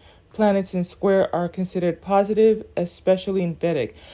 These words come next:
Well, and that's interesting too, because, um, with Vedic astrology, um,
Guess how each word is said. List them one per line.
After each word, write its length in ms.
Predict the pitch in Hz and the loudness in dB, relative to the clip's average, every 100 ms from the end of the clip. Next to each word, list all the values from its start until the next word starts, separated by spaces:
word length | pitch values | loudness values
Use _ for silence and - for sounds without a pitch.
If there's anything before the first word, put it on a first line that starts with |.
| - | -12
Well, 200 | - 269 | 0 2
and 160 | 269 269 | 4 4
that's 220 | 311 311 | 2 2
interesting 500 | 240 262 254 - 214 | -4 -4 -6 -4 -4
too, 220 | 196 233 220 | -4 -8 -6
because, 560 | 196 220 208 190 180 | -6 0 2 2 2
um, 480 | 190 175 170 160 156 _ _ _ _ _ _ _ _ - - _ - _ _ | 0 0 -2 -6 -10 _ _ _ _ _ _ _ _ -20 -20 _ -20 _ _
with 240 | 196 196 208 | 4 4 6
Vedic 320 | 233 294 311 | 4 4 0
astrology, 1200 | 285 - - 190 202 240 233 254 254 254 247 247 _ _ _ _ - | -4 -2 0 2 4 2 0 -4 -2 -4 -6 -12 _ _ _ _ -6
um, 640 | 196 190 175 170 165 165 | -4 -2 -2 -2 -4 -8